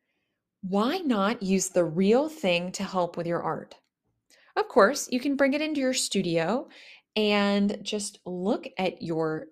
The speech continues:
leaves and use that as inspiration for your drawing or your painting. But you can also use actual leaves in your painting if you're working on a floral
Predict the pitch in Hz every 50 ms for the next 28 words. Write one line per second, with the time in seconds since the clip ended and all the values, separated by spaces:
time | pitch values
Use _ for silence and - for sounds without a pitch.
0 | _ - - 175 170 165 170 208 233 - - - - - - - - - 180 180
1 | 175 175 180 175 175 - 185 180 - 180 175 - - 180 175 - - 185 180 180
2 | 175 175 - 202 180 185 - 185 175 165 165 160 165 - 165 151 147 147 147 160
3 | 185 220 233 190 170 160 160 - - 165 160 160 - 190 208 240 269 285 - -
4 | - - - - - - _ _ _ - 285 285 - - _ _ - 226 254 277
5 | 277 - 285 285 269 - - - 254 311 440 466 - - - 220 190 180 185 214
6 | 254 254 - - _ _ - 214 226 240 233 233 - - - 220 262 277 - -
7 | 285 285 277 240 208 202 190 190 190 190 190 - - - - 180 175 175 180 185
8 | 190 - - 302 381 403 381 - - - - - - - 202 202 208 202 190 202
9 | 196 196 214 208 208 180 165 160 165 165 - - - 302 302 302 285 285 277 269
10 | 269 269 262